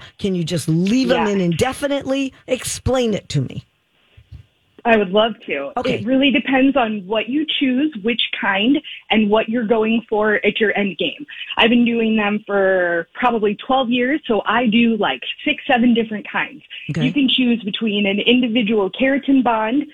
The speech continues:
Speaker 2: There are ones we call tape or sandwiches that tape in. Uh, they sandwich around a really thin slice of your hair with an adhesive. The bigger ones these days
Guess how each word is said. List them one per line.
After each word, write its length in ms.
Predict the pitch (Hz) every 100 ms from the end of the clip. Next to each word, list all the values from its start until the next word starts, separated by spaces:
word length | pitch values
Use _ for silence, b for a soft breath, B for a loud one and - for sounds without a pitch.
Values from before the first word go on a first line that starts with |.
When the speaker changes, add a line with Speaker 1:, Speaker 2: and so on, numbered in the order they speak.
| B B B
Speaker 2:
There 360 | 190 233 220 -
are 220 | 214 208
ones 260 | 202 208 202
we 120 | 220
call 240 | 226 180 165 -
tape 240 | 262 247 -
or 120 | 190 185 -
sandwiches 580 | 233 247 240 247 240
that 160 | 190 175 -
tape 220 | 269 269 247
in. 340 | 240 254 294 B B B
Uh, 280 | - 202 185
they 260 | 202 196 - - -
sandwich 440 | 240 247 240 226
around 280 | 208 202 196
a 20 |
really 320 | 180 214 240 240
thin 200 | 226 226 214
slice 260 | 190 196 196
of 100 | 190
your 200 | 202 202
hair 260 | 196 190 208
with 180 | 208
an 120 | 190 175
adhesive. 760 | 175 - 233 226 170 175 247 - B B B
The 340 | 202 226 214 185 170
bigger 300 | 285 285 339
ones 340 | 285 233 226
these 280 | 190 226 214
days 260 | 220 196